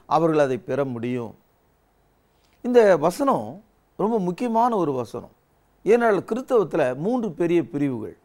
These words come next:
ஒவ்வொருவரும் அவங்கவங்களுக்கு தகுந்தாற் போல வியாக்கியானங்களை செய்றாங்க. இந்த இடத்துல விசுவாசம் உள்ளவர்களாய்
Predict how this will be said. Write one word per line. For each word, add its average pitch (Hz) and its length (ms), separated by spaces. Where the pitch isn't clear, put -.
ஒவ்வொருவரும் 247 760
அவங்கவங்களுக்கு 208 640
தகுந்தாற் 202 520
போல 160 260
வியாக்கியானங்களை 160 840
செய்றாங்க. 98 340
இந்த 220 240
இடத்துல 226 440
விசுவாசம் 247 800
உள்ளவர்களாய் 165 640